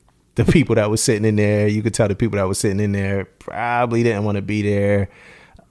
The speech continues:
Slides were very, very basic, and it left me with the question. The last question was, it was kinda packaged in, "Hey, the Big Navy wants to know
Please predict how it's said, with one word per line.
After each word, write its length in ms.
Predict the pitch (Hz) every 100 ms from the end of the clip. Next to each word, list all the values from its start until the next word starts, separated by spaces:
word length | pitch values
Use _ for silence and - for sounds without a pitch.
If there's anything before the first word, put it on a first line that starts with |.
| -
Slides 540 | - 127 123 123 120
were 160 | 117 98
very, 600 | 95 104 110 117 113 113
very 400 | 104 107 104 104
basic, 680 | 98 101 110 - 117 - - _ _ _
and 160 | 107 107
it 160 | 104 95
left 500 | 113 135 - - - _ -
me 240 | 117 131
with 260 | 117 117 -
the 80 | 101
question. 400 | - 123 127 -
The 100 | 117
last 260 | 127 135 -
question 440 | 135 127 117 104
was, 420 | 101 98 98 - - - _ _ _ -
it 80 |
was 200 | 117 107
kinda 300 | - 151 131
packaged 540 | 104 131 131 131 107 113
in, 160 | 104
"Hey, 280 | 98 131 117
the 140 | 104 98
Big 260 | 110 123
Navy 640 | 113 117 135 113 107 104 101
wants 320 | 101 107 -
to 120 | 107
know 680 | 101 104 104 101 98 95